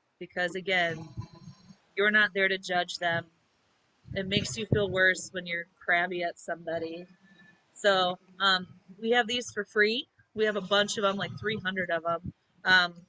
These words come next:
all we ask is just two bucks in, in shipping, and we'd love to send 'em to you with a couple other goodies, um, just so that, you know, we can spread the love, spread the message of being kind, and, um, just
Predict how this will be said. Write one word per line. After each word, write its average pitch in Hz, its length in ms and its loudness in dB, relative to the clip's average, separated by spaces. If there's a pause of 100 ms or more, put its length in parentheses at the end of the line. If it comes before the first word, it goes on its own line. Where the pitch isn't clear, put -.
all 214 200 4
we 220 160 4
ask 202 320 4
is 175 220 -4
just 185 280 -4
two 220 140 -8
bucks 190 340 -2
in, 190 300 -4
in 185 140 -10
shipping, 196 560 -4
and 185 120 -6
we'd 180 160 -10
love 185 320 0
to 202 80 -6
send 190 240 -2
'em 185 120 -12
to - 160 -12
you 190 360 2
with 185 200 -2
a - 40 -10
couple 202 320 -4
other 185 300 4
goodies, 190 500 0 (760)
um, - 760 -2
just 415 160 4
so 427 80 2
that, 330 280 6 (100)
you - 80 2
know, 214 220 -2 (360)
we 247 100 0
can 233 200 -6
spread 214 560 0
the 208 80 4
love, 196 420 4
spread 214 320 2
the 196 80 0
message 190 400 -2
of 185 100 -18
being 196 200 -6 (200)
kind, - 720 -6 (880)
and, 190 340 0
um, 175 420 0
just - 280 -18